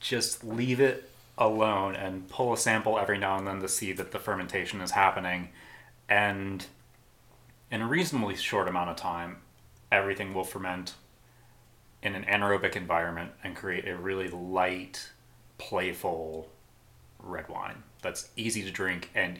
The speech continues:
easy to drink really, really early.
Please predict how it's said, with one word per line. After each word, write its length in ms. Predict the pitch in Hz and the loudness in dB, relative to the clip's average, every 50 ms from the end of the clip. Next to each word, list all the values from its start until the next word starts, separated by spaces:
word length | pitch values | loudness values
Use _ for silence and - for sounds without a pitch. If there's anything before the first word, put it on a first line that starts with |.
| - - | -12 -14
easy 440 | - 98 98 95 - 98 92 90 87 | -10 -8 -8 -8 -6 -6 -8 -8 -8
to 600 | - - - - 95 90 87 85 85 87 82 80 82 - - - - - | -6 -6 -6 -6 -6 -8 -8 -8 -10 -10 -10 -12 -16 -20 -20 -20 -12 -8
drink 380 | - - 98 90 87 82 76 - - - 98 | -4 -2 -2 -2 -2 -4 -8 -14 -16 -16 -10
really, 320 | 87 90 92 87 87 87 | -6 -4 -4 -4 -4 -6
really 260 | 82 82 78 78 78 - | -6 -8 -8 -8 -8 -10
early. 380 | 82 76 73 71 73 78 - | -10 -10 -10 -12 -16 -16 -18